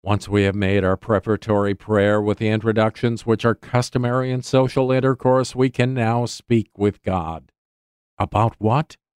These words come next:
About our joys and our sorrows,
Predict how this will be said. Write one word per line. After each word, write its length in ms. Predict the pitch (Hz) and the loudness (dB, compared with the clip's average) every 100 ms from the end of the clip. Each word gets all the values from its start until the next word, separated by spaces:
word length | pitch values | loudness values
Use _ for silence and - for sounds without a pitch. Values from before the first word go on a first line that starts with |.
| _ _ _ _ - | _ _ _ _ -10
About 260 | 92 90 | -6 -4
our 160 | 95 92 | 0 -2
joys 500 | - 90 92 98 95 | -2 -2 2 2 0
and 120 | 98 | -2
our 160 | 95 104 | -2 -4
sorrows, 680 | - 107 92 87 73 - | -2 0 2 0 -2 -10